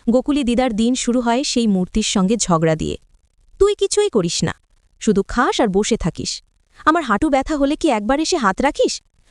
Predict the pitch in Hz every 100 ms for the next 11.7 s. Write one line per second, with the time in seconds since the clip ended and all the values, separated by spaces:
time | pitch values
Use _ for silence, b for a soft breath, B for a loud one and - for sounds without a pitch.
0 | _ - 294 311 311 311 349 370 240 254
1 | 339 370 330 339 - _ _ _ - 302
2 | 185 170 220 214 _ _ - 370 466 262
3 | 185 - 175 165 - _ _ _ _ _
4 | - 196 - 175 - 196 214 160 - -
5 | - _ _ 175 180 170 - _ _ _
6 | 220 254 285 302 208 190 240 202 160 156
7 | - 185 _ _ _ _ _ - 302 -
8 | 185 190 302 311 - 240 269 285 285 202
9 | - 220 - - 226 202 170 160 - _
10 | _ _ _ _ 202 180 190 233 170 -
11 | 190 190 233 - 226 214 160